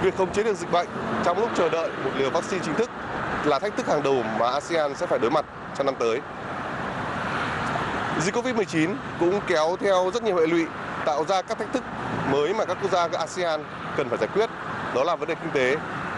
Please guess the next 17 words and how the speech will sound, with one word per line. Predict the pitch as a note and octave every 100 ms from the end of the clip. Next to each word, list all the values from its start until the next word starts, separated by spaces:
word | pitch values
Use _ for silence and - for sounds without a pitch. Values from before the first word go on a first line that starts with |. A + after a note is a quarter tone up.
| -
khi | A#3+ A#3
hầu | G3
hết | F#3+ B3+
các | A#3+ -
quốc | A3+
gia | G#3
trong | G3+
khu | G3
vực | F3+ C3+ - - -
đều | B2 C3 B2+
có | C#3
mức | -
tăng | G#3+ -
trưởng | C3 F#2+
kinh | -
tế | C3+
âm | C#3